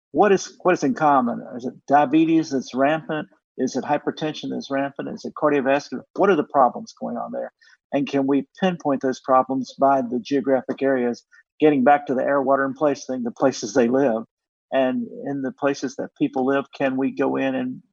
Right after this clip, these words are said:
make differences? So that's been our goal. We did the health equity mapping, and now we're doing the actual programming from that health equity mapping to direct our services and our strategic direction going forward.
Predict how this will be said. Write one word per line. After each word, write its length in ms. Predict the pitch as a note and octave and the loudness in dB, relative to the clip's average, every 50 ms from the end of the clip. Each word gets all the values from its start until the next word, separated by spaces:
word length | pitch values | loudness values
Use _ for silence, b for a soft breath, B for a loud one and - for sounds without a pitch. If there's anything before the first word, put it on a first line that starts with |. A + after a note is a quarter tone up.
| _ _ _ _ - B2+ | _ _ _ _ -12 -8
make 280 | C3 C#3 D3+ C#3 - | -4 -4 -4 -2 -2
differences? 520 | - A#2+ - - A#2 G#2 - - A#2 - - | -4 -4 -4 -6 -8 -10 -8 -8 -10 -4 0
So 200 | - B2+ B2 B B B B B B B _ - | 0 0 0 B B B B B B B _ 4
that's 240 | D#3 E3+ F#3+ F#3 - | 6 6 6 4 2
been 160 | - D#3+ C#3+ | 2 2 4
our 100 | C#3 C3 | 4 2
goal. 320 | G#2 D3+ D#3 D#3 D3+ C#3+ | 2 2 2 4 2 2
We 120 | C3 C3+ C3 | 0 -2 -2
did 180 | A#2+ C#3 B2 | -2 -2 -4
the 60 | C3 C3+ | -2 -2
health 240 | C#3 C#3 B2 - | -2 -2 -2 -2
equity 320 | C#3+ C#3 C3 - C3+ C3 B2 | -4 -4 -2 -2 -2 -2 0
mapping, 440 | B2+ C3 C3+ C3+ C3 - C3 A#2+ C3 | 2 2 2 0 0 -2 -4 -2 0
and 80 | B2 B2 | 0 2
now 160 | C3+ C#3 C3+ | 2 0 0
we're 120 | B2+ B2+ | -2 -4
doing 480 | A#2 B2 C#3 C3+ C3 C3 B2+ B2 A#2+ - _ _ _ _ _ _ _ _ _ _ _ | -2 -2 -2 0 0 -2 -4 -6 -8 -12 _ _ _ _ _ _ _ _ _ _ _
the 140 | - B2+ C3+ C3+ | 0 2 2 4
actual 300 | C3+ C#3 - - B2+ - | 2 2 0 -2 -4 -4
programming 640 | - - D#3+ D#3 C#3 C3 C#3 C3+ B2 B2+ B2+ A#2+ - | 0 2 4 4 4 4 4 4 4 2 0 0 -2
from 220 | D3+ C#3+ C#3 C3 | -2 -2 0 0
that 160 | B2+ B2+ A#2 | 0 0 0
health 200 | B2 C3 - - | 0 -2 -2 -2
equity 320 | C#3 B2+ - - C3+ A#2+ A#2+ | -2 -4 -4 -4 -4 -4 -2
mapping 460 | B2 B2 B2 B2 - - B2+ A2 G#2 - | -2 -4 -4 -6 -6 -8 -8 -10 -8 -6
to 80 | B2 | -6
direct 360 | A2 B2+ B2+ C3+ C3+ B2+ - B2 | -4 -2 -2 -2 -2 -2 -4 -6
our 120 | A#2+ A#2 | -6 -6
services 580 | - - C#3+ C3 A2+ A#2+ A#2 - - C3 A#2 - | -6 -6 -6 -6 -6 -6 -10 -12 -14 -12 -10 -8
and 120 | A#2+ A#2+ | -8 -6
our 180 | A#2+ A#2+ B2 - _ b b b _ - | -6 -8 -8 -12 _ b b b _ -16
strategic 560 | - - D3 - - D#3+ C#3+ A2+ B2+ B2+ - | -10 -10 -4 0 2 2 2 2 -2 -6 -6
direction 520 | - C3 C3+ C3 - - B2 A#2 A#2 A#2+ - _ | -4 -4 -4 -4 -4 -8 -8 -8 -8 -10 -8 _
going 220 | C3 C3 B2+ A#2 | -4 -2 -2 -4
forward. 380 | - - C3 A#2 G2+ - - | -4 -4 -4 -4 -4 -6 -10